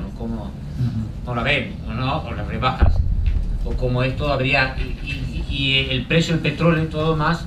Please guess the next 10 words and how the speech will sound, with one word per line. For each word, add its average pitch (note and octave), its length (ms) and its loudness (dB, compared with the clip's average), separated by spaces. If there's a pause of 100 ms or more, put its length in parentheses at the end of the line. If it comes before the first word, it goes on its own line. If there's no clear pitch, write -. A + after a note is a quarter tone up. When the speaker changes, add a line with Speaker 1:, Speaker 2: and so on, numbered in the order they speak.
(580)
Speaker 1:
cómo D#3+ 360 4 (520)
se D3 120 -4
traslada C#3 460 4
a C3+ 40 4
las C3 160 0
exportaciones, A#2 760 -2
cómo B2+ 240 -4
se A#2+ 680 -4
mitiga B2+ 480 -2
el, A2+ 120 -4